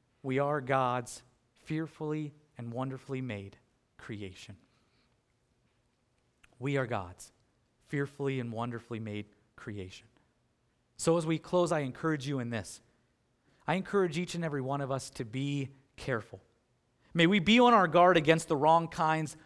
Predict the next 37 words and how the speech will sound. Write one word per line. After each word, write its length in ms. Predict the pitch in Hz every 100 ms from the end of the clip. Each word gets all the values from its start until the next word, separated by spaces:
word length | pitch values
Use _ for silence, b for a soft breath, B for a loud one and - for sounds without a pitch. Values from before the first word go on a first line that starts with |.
| b
of 140 | 147 139
identities 540 | 135 143 147 135 127
in 60 | 127
this 180 | 113
world. 320 | 123 117 90 - _ _ B B B -
Our 200 | 180 196
world 280 | 226 247
wants 240 | 220 214 -
to 120 | 196
label 420 | 165 190 214 220
us 180 | 226 220
and 160 | 170 175
identify 580 | 165 175 185 175 180 180
us 160 | 175 -
on 300 | 185 151 131
looks, 380 | 147 202 - - B
on 140 | - 147
accomplishments, 840 | - 185 185 190 190 185 190 180 -
and 180 | 147 147
so 300 | - 180 180
much 320 | 170 160 - b b
more. 380 | 147 151 113 98 _ _ _ b b b -
Don't 160 | 214 240
allow 300 | 233 220 220
the 80 |
world 360 | 185 190 202 202
to 80 | 165
be 140 | 160
your 200 | 175 175
measuring 460 | 160 175 160 165 143
stick 320 | - 156 - B B
for 240 | - 170
your 220 | 156 151 143
life, 380 | 156 185 202 B B
for 200 | - 190
your 180 | 170 151
definition, 720 | 165 151 151 170 - 196